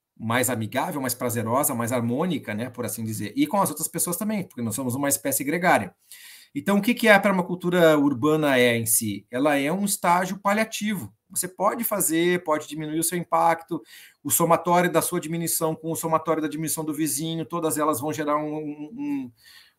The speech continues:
um, um efeito positivo, mas no fundo, no fundo, você vai acabar cerceado pelas limitações da própria cidade, seja pela sombra dos três ou trinta pavimentos que vão surgir do lado,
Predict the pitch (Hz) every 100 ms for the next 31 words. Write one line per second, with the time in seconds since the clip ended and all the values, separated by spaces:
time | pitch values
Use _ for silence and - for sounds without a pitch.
0 | - 139 139 135 135 131 131 127 139 139
1 | 156 147 - 147 165 - - 175 185 180
2 | 180 185 - _ - - - - 180 -
3 | 226 226 190 190 214 185 180 170 165 160
4 | 170 151 180 - 208 202 - 185 170 208
5 | 208 - 185 185 175 180 180 185 185 190
6 | 202 202 202 196 196 208 202 180 110 -
7 | - - - - 147 165 160 160 160 -
8 | - 208 165 147 139 - - 151 180 180
9 | 156 156 143 143 127 160 139 139 135 143
10 | - 277 147 - 147 135 143 139 175 139
11 | 151 165 190 208